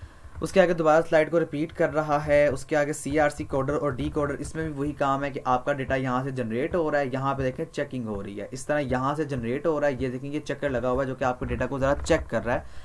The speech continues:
कि किस तरह से आपने काम करना है। अब इसके advantage क्या हैं? इसके advantage ये, ये आपके long question में आ सकते हैं। Advantage ये हैं, single bit error है, double error है, odd number of error है, burst error है, ये सबको आप detect कर सकते हैं, ठीक है।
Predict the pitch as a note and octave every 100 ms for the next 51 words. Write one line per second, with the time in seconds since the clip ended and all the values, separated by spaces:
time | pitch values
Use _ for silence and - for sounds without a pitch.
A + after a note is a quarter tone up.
0 | - D3 D3 D3+ - D3 D3 C#3 A#2 A#2+
1 | B2+ A2 A2 B2+ C3 G#2+ G#2 A2 C3+ -
2 | - - - - F#3+ - F3+ - F3 D#3
3 | D3+ D3+ E3+ - C3+ A#2 G2 - - -
4 | - - F#3 D#3+ D3+ F3 E3+ D3 D#3+ E3
5 | C#3+ C#3 D#3+ D3 C#3+ C#3+ D#3+ D#3+ C3 C#3+
6 | - C#3+ - C3+ D3 D3 F3 D#3+ D#3 D#3
7 | - - - - - - - - - -
8 | - D3+ E3+ F3 F3+ D#3 D#3+ E3 D#3 -
9 | - - A#2+ A#2 C3 D#3 D3 D3+ D3+ D3+
10 | - C3 D3+ D#3 D3 D#3 C#3 C#3 C#3+ D3
11 | A#2+ C#3+ D3 B2+ A#2 A2 G#2+ D#3+ - F3
12 | E3+ E3 G3 G3+ D#3 D#3 D#3 B2+ C#3+ D#3
13 | D3 C3+ A#2 A#2 - G#2+ G2 - - -
14 | - - C3 A#2+ D#3+